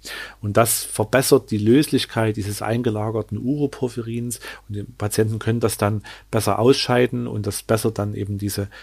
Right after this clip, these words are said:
Hautempfindlichkeit an diesen lichtabhängigen Arealen. Und das ist für die Patienten ganz wichtig, weil das so einen hohen Leidensdruck eben macht.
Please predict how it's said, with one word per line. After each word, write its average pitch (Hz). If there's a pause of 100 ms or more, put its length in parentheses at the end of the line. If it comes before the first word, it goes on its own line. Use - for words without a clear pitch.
(360)
Hautempfindlichkeit 117
an 104
diesen 101
lichtabhängigen 104
Arealen. 101
Und 101 (340)
das 101
ist 113
für 110
die 107
Patienten 107
ganz 98
wichtig, 117
weil 104
das 104
so 113
einen 104
hohen 107
Leidensdruck 107
eben 104
macht. 113